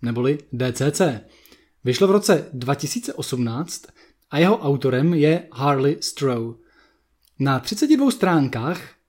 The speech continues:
přenese hráče do prostředí velkoměstských slamů,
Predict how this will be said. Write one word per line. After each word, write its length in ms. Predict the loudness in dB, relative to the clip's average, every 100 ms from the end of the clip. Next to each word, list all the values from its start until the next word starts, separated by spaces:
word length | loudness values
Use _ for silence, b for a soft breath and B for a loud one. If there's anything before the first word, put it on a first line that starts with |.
| -6
přenese 380 | 0 2 2
hráče 480 | 0 2 0 0 -2
do 100 | -2
prostředí 680 | 0 -2 -2 -2 0 0 -2 B
velkoměstských 800 | -2 0 2 2 2 -2 -8 -4
slamů, 640 | -2 0 0 0 0 -2